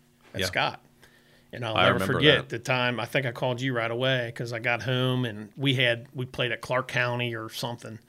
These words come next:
Speaker 1: And when I got home, both of the boys, you know, Gina was like, "Oh my God, you wouldn't believe the games they had today," and blah, blah. And they were sitting there telling me about it at the table, and I was like,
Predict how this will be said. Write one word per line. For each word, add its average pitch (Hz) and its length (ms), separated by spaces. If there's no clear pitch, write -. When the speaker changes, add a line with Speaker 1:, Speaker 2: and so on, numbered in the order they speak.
Speaker 1:
And 110 80
when 113 120
I 120 60
got 113 180
home, 123 440
both 120 240
of 127 80
the 120 40
boys, 120 440
you 113 80
know, 104 100
Gina 117 280
was 113 180
like, 113 220
"Oh 113 60
my 110 120
God, 110 260
you 113 80
wouldn't 113 240
believe 113 220
the 110 60
games 113 320
they 113 120
had 107 240
today," 104 480
and 101 160
blah, 113 120
blah. 110 120
And 120 160
they 113 60
were 110 100
sitting - 220
there 117 100
telling 123 300
me 123 80
about 120 260
it 120 40
at 117 120
the 120 80
table, 120 320
and 104 100
I 104 100
was 110 120
like, 95 340